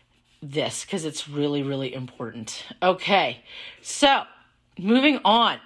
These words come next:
Now, there are a lot of different types of depression. I'm not even gonna mention all of them. And a lot of these require much more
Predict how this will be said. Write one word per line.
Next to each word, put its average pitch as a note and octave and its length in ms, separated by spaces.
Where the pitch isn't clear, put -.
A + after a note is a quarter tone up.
Now, G3+ 260
there G#3+ 160
are A3 40
a A3 60
lot A#3+ 260
of D#4+ 60
different D#4+ 260
types F#3 320
of G#3 100
depression. A3+ 560
I'm G3 140
not F#3+ 180
even G3+ 140
gonna G3 160
mention E3+ 440
all F3 280
of G3+ 100
them. B3+ 320
And A3+ 140
a A3+ 40
lot B3 300
of E4 80
these C#4+ 240
require G#3 720
much G3 360
more F3+ 600